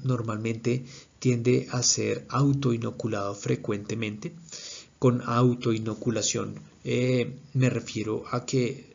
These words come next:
uno mismo con las manos o con objetos como cuchillas, eh, rasuradoras, uno tiende a tocar o a lesionar la piel, eh, que tiene el virus y después,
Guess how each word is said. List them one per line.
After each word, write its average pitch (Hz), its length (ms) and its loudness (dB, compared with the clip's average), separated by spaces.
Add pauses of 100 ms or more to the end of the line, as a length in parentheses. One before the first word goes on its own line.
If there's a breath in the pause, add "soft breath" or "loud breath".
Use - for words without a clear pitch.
uno 131 260 6
mismo 139 400 2
con 139 180 2
las 113 180 -2
manos 110 420 -4
o 127 120 -4
con 110 200 -4
objetos 110 440 -6
como 120 280 -4
cuchillas, 113 960 -2
eh, 110 240 0
rasuradoras, 110 880 -2 (320 loud breath)
uno 117 220 0
tiende 123 360 2
a 123 280 -2 (220)
tocar 117 580 -2
o 123 80 2
a 117 40 4
lesionar 110 520 -2
la 110 200 -6
piel, 117 460 2
eh, 113 640 -2 (320 loud breath)
que 131 100 0
tiene 113 240 -4
el 110 80 -4
virus 131 400 2 (300 loud breath)
y 135 160 4
después, 127 640 2